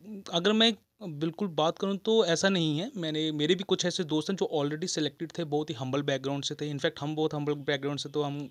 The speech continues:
मैं ये नहीं बोलूँगा कि जो हम्बल बैकग्राउंड से है तो वो ये सर्विसेज क्रैक नहीं कर सकता। और, अ, कि जो बहुत अच्छे अपर मिडिल क्लास लोग हैं या अपर क्लास लोग हैं तो वही ये चीज़, चीज़ क्रैक कर सकते हैं। इनफैक्ट हमें उन लोगों को ही देखना चाहिए जो बड़े हम्बल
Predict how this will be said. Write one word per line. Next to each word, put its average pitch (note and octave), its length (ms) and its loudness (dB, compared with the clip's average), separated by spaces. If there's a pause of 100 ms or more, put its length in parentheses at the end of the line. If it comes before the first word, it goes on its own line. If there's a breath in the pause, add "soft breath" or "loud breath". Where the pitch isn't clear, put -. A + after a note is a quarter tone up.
मैं C#3+ 220 0
ये C#3+ 140 0
नहीं E3 120 0
बोलूँगा C#3+ 300 -2
कि D3+ 80 -4
जो D3 120 -2
हम्बल C#3 260 0
बैकग्राउंड C#3 420 0
से D3+ 340 2
है C#3 240 0 (420 soft breath)
तो D#3 60 0
वो D#3 100 6
ये E3 180 8
सर्विसेज D3+ 420 0
क्रैक C3+ 260 2
नहीं C#3+ 200 0
कर C3+ 140 -4
सकता। D#3+ 360 -6 (480 soft breath)
और, C#3+ 200 4
अ, C#3+ 540 0
कि D3 100 2
जो C#3 300 2
बहुत C3 320 0
अच्छे C3 220 0
अपर C3+ 220 0
मिडिल C3+ 220 -2
क्लास C3 320 -4
लोग B2+ 180 -6
हैं C3 100 -6
या B2+ 100 -4
अपर B2 180 -6
क्लास B2+ 320 -6
लोग A#2 220 -8
हैं A#2+ 80 -8
तो B2 100 -8
वही B2 240 -4
ये C#3+ 160 0
चीज़, C#3 280 -4
चीज़ C3 220 -4
क्रैक C3 240 -6
कर C3+ 100 -8
सकते C#3 220 -8
हैं। C#3+ 60 -2
इनफैक्ट C#3 320 -6
हमें C#3 340 -2 (480 loud breath)
उन G#3+ 100 6
लोगों G3 320 4
को F#3+ 120 4
ही G#3 120 2
देखना E3 320 0
चाहिए F#3 200 -2
जो F#3 120 -4
बड़े E3 180 0
हम्बल D#3 520 4